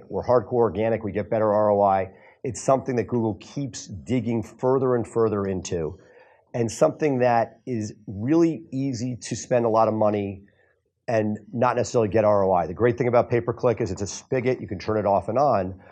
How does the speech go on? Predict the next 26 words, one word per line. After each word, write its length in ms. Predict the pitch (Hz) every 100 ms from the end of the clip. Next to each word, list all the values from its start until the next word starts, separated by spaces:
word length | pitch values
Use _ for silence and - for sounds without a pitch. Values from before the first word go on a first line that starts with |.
| -
but 140 | - 113
there 140 | 127
are 60 | 117
a 80 | 113
couple 420 | - 165 170 139
of 100 | 113 -
elements 640 | 123 131 120 107 90 -
in, 100 | 98 87
with 280 | 104 101 104
it 160 | 92
that 80 | 107
I 100 | 104
just 200 | 107 -
wanna 180 | 110 101
highlight 560 | 85 110 117 117 110 - - _
that 320 | 110 101 98 -
I 100 | 107
think 180 | 98 104
are 140 | 104
super 440 | 95 - 160 147 131
important 420 | 107 120 117 117
and 80 | 107
not 160 | 117
often 340 | 117 110 117 95
focused 560 | - 110 92 98 -
on. 300 | 85 80 92